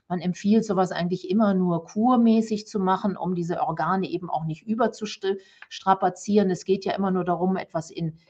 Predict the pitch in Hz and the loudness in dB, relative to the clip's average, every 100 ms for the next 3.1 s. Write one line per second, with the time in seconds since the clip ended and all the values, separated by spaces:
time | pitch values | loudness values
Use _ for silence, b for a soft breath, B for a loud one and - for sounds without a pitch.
0 | b - 170 160 - 160 165 147 160 143 | b -2 0 0 -2 -4 -4 -6 -6 0
1 | 170 240 285 - 254 208 214 214 220 214 | 2 2 0 -4 -6 -2 4 6 8 6
2 | 214 b b b b - 190 190 185 190 | 2 b b b b 2 4 6 4 2